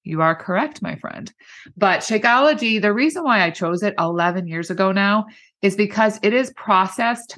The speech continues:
minimally so that the ingredients in there are not thwarted. So they're not, um, w-,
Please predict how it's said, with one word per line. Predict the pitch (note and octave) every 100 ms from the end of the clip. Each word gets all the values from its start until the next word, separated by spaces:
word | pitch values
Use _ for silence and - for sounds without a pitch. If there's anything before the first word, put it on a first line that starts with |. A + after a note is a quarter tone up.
| E3+
minimally | F3 G#3 G3+ E3 D3 F#2 - -
so | - - G3
that | F#3+ F#3+
the | F#3+ F3+ -
ingredients | F3+ F3+ G3 A#3+ C4 A#3 G3+ -
in | E3 F3
there | F3 E3 D#3+ D#3+ _ _ -
are | F3+ F3 E3+
not | E3+ E3+ F3+ G3 - - _ _ _ _ _ _
thwarted. | F#3 F#3 F3 C#3+ B2
So | - G3+ F3
they're | E3+ F3+ F3+
not, | F3+ F#3 F#3+ E3 -
um, | E3 D#3+ D3+ C#3+ _
w-, | - E3+ E3+